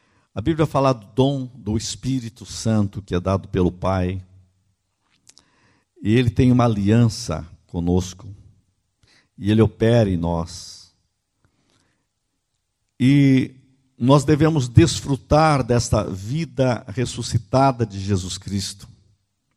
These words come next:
Então, participar do em Cristo, gente,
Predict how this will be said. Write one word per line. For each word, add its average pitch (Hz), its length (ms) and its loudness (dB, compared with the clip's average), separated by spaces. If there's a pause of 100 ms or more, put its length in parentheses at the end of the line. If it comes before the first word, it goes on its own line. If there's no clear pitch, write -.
(920)
Então, 127 160 2
participar 127 1120 -2 (1040)
do 95 140 -6
em 98 160 -2
Cristo, 127 520 -2
gente, 76 480 -20